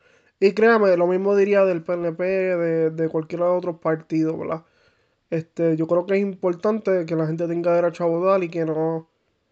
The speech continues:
no, no, no lleguemos al nivel del betún de hacer algo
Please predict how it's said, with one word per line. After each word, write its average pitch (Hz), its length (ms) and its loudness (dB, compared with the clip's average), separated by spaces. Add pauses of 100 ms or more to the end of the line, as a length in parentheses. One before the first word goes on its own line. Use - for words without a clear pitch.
(480)
no, 180 220 2
no, 180 380 -2
no 175 240 -2
lleguemos 196 420 2
al 208 100 0
nivel 196 300 2
del 185 160 0
betún 185 560 0
de 156 720 0
hacer 180 300 -6
algo 180 580 0